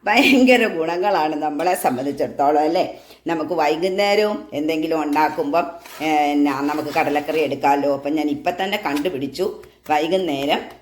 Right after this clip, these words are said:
എന്നാ, ഗോതമ്പ് പുട്ടും കടലയും ആക്കാമെന്ന് വിചാരിച്ചിട്ട് കണ്ടുപിടിച്ച് തന്നെ വെച്ചിരിക്കുവാണ്.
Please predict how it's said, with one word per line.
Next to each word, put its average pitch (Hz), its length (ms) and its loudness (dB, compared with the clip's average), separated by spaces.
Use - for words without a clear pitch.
എന്നാ, 147 760 0
ഗോതമ്പ് 220 560 0
പുട്ടും 147 340 -4
കടലയും 147 420 0
ആക്കാമെന്ന് 139 480 -2
വിചാരിച്ചിട്ട് 139 500 -6
കണ്ടുപിടിച്ച് 139 680 -4
തന്നെ 143 260 -4
വെച്ചിരിക്കുവാണ്. 143 720 -2